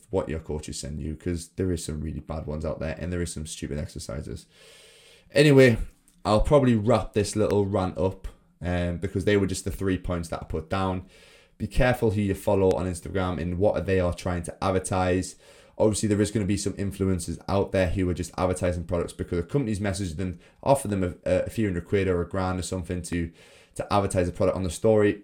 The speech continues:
They've got no knowledge, no education, no, no background. They don't understand the product. They don't understand how to lose fat. They, they don't have any sort of knowledge in fitness in general. They're just advertising this product,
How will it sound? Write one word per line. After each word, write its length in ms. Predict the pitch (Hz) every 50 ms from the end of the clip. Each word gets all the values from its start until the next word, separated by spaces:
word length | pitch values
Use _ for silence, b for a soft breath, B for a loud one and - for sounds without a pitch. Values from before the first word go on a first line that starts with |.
| _ _
They've 180 | - 107 104 -
got 180 | - 104 - 107
no 200 | 117 113 110 110
knowledge, 480 | 110 104 101 101 101 98 95 92 -
no 160 | 104 98 98
education, 720 | - 95 - 98 90 87 104 101 98 - - 95 95 - -
no, 440 | 87 92 92 92 90 90 85 - -
no 140 | - 90 85
background. 540 | - - - - - - - 104 98 95 92
They 40 |
don't 280 | 85 - 107 104 104 -
understand 680 | 90 95 92 - - - 98 92 90 90 90 87 85 b b b b b b b
the 60 | -
product. 520 | - - 123 127 127 131 131 - - - -
They 80 | 104
don't 280 | 95 104 98 95 - -
understand 680 | 101 98 92 - - - 101 92 90 90 87 85 85 b b b b b b b -
how 160 | - 113 107 107
to 360 | 101 - 104 98 92 92 90 -
lose 240 | 107 107 101 - -
fat. 240 | - 107 101 - 92
They, 80 | 101
they 220 | 92 - - 104 98
don't 220 | 110 113 113 107
have 160 | 104 101 92
any 140 | 98 98 95
sort 360 | 92 - 101 80 73 87 90
of 200 | 90 82 85 - -
knowledge 380 | - 95 98 95 92 92 85 -
in 320 | - 92 92 90 87 82
fitness 560 | 80 - - - - - - 98 98 87 - -
in 180 | - 85 87
general. 340 | 82 101 101 95 95 92 87
They're 180 | - 104 110 110
just 160 | 98 92 - -
advertising 520 | - 90 92 92 - 95 90 87 85 87
this 100 | 85 82
product, 420 | - - 110 107 107 104 - -